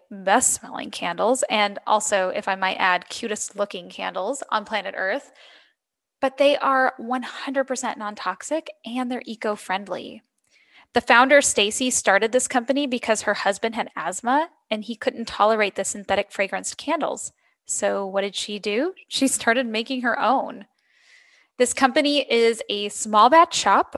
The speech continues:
off the coast of Maine, and I highly recommend considering giving them your business over the big box chain companies that provide little in terms of quality and sustainability.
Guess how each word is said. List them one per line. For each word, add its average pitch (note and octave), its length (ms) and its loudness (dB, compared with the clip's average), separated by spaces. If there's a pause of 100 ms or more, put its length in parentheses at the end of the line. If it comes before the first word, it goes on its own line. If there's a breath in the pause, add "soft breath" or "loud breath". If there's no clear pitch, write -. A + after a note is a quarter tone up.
off G#3+ 200 4
the A3+ 80 -2
coast - 260 -2
of B3 100 2
Maine, G#3 420 -6 (260)
and G#3+ 260 4
I G#3+ 140 2
highly D#4 720 -2
recommend B3+ 480 0
considering A#3 600 -6
giving A3 280 -6
them G#3 180 -4
your G3+ 140 -6
business G#3+ 600 -6
over A3+ 280 0
the A3+ 100 -2
big G3+ 300 -4
box G3 260 2
chain G3+ 220 -10
companies F#3 500 -10
that F#3 220 2 (260 loud breath)
provide D4+ 380 6
little B3 400 6
in A3 180 -4
terms G3+ 340 -2
of - 200 -6
quality F#3+ 480 -2
and G#3 80 -16
sustainability. F3+ 1040 -8